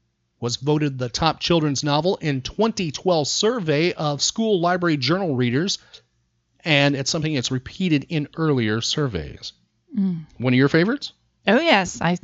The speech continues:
Speaker 2: I have the record from the movie, saw the movie, read the book.
Speaker 1: Now, did you see the live-action make of the movie, remake? I don't know if it was remake.
Speaker 2: Yeah.
Speaker 1: I don't
Speaker 2: Yeah.
Speaker 1: remember that movie. I don't know if I
Speaker 2: Yeah.
Speaker 1: saw that.
Speaker 2: Yeah.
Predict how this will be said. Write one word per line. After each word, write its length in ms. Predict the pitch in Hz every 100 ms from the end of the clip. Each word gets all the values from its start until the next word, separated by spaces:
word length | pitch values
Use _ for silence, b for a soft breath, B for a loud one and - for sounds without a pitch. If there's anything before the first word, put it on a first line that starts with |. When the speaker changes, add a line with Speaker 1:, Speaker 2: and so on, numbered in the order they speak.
| -
Speaker 2:
I 80 | 165
have 220 | 170 175
the 100 | 180
record 800 | 170 175 - 185 185 180 180 196 -
from 200 | 170 160
the 60 | 147
movie, 840 | 165 180 175 170 170 170 170 196 _ _ _ -
saw 240 | - 160
the 60 | 160
movie, 580 | 160 160 160 160 156
read 280 | 156 165 165
the 40 | 190
book. 400 | 165 160 160 - _ _ _ _ 170
Speaker 1:
Now, 120 | 165
did 200 | 170 170
you 140 | 320
see 300 | 392 - 254
the 400 | 208 170 151 127 110
live-action 840 | 131 165 139 143 - 127 113 107 - _ - _ -
make 220 | 139 139
of 60 | 147
the 80 |
movie, 220 | 139 139 143
remake? 380 | 131 143 147 - _ -
I 80 | 135
don't 120 | 120
know 60 |
if 60 | 92
it 20 |
was 120 | 90
remake. 140 | 110 226
Speaker 2:
Yeah. 240 | 170 160 170 - _ _ -
Speaker 1:
I 80 | 170
don't 140 | 214
Speaker 2:
Yeah. 80 | 143
Speaker 1:
remember 400 | 127 143 90 76 _ -
that 160 | 98
movie. 240 | 107 110 95
I 60 |
don't 120 | 143 143
know 60 |
if 120 | 127
I 40 | 110
Speaker 2:
Yeah. 80 | 107
Speaker 1:
saw 180 | 127 101
that. 180 | - b b b b _ _ _
Speaker 2:
Yeah. 880 | 208 226 220 226 240 247 240 240